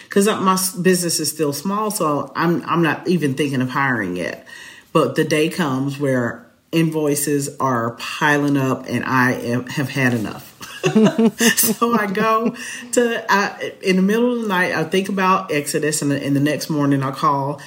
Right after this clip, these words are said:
and I'm, I go up there and I say, "Hey," I told the director, "I need help. I need to hire somebody." And usually, uh, there's a guy that had a franchise, and he would hire the ladies from there, but he had a franchise of fast food restaurants, which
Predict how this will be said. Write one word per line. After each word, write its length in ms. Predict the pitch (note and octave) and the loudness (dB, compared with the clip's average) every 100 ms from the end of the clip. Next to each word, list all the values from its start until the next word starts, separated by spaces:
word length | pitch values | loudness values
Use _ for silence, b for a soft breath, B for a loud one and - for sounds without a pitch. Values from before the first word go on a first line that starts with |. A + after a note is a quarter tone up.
| B B B B B | B B B B B
and 240 | C#3 C3 | 2 4
I'm, 300 | C3+ D3 C#3+ - | 4 2 0 -2
I 180 | B2+ D3 | -2 0
go 260 | D#3 E3 F3+ | 2 2 2
up 120 | F3+ | 0
there 260 | D3 C#3 | 0 0
and 120 | C#3 C3 | 0 -2
I 60 | |
say, 200 | C3 D3 | -4 -4
"Hey," 420 | C#3+ G3+ G3 F#3 | -2 -2 0 0
I 60 | G#2+ | -2
told 240 | C3+ D3+ | -2 -4
the 220 | D3+ D3 - | -4 -8 -4
director, 440 | D3 C3+ C3 D3 | 0 0 0 -4
"I 120 | - | -2
need 480 | D#3 D#3 D#3+ E3+ E3 B B B B | 0 4 4 4 0 B B B B
help. 320 | - - - - | -2 -2 -2 -4
I 120 | D3 | 0
need 140 | E3 | 0
to 60 | E3+ | 0
hire 280 | D#3+ D#3 F3 | 0 2 2
somebody." 760 | F#3+ E3+ D3+ D3+ D#3 D#3 - | 0 0 0 0 0 0 -2
And 260 | C#3 C#3+ D3 | 0 2 4
usually, 680 | F3 F#3+ F#3+ D#3+ C#3+ C#3 C#3 B B B - | 4 4 2 2 0 -2 -6 B B B -4
uh, 200 | C3+ C3 | 0 2
there's 300 | D#3 D#3+ D3 | 4 2 0
a 60 | |
guy 220 | C3+ C#3 | -2 -2
that 120 | C#3+ D#3 | -2 0
had 160 | D3+ | 0
a 40 | B2+ | -2
franchise, 880 | - A3 D#4 - C#3 A#2+ B2 C#3 | -2 2 2 2 2 2 2 0
and 200 | - C3+ | -2 -2
he 240 | C3 F#3+ G#3 | 0 0 0
would 160 | F#3 | 0
hire 500 | E3+ D#3+ D3 C#3+ C#3+ | 0 0 2 4 2
the 120 | C3+ C3 C3 | 0 -2 -4
ladies 340 | C#3+ C#3+ C3+ C3 | -2 0 0 0
from 200 | C#3 B2+ | 2 4
there, 180 | C3 | 4
but 140 | B2+ C#3+ | 2 2
he 140 | F3+ | 4
had 100 | D#3+ | 2
a 40 | B2+ | 0
franchise 540 | D3 C3+ C#3+ B2+ B2+ | 0 0 0 0 0
of 220 | B2+ - | -2 -4
fast 340 | - C3+ B2+ - | 0 2 2 0
food 180 | C3 | 0
restaurants, 540 | A2 F#2 - E2+ - - | 0 -2 -4 -4 -4 0
which 200 | F#3+ | 0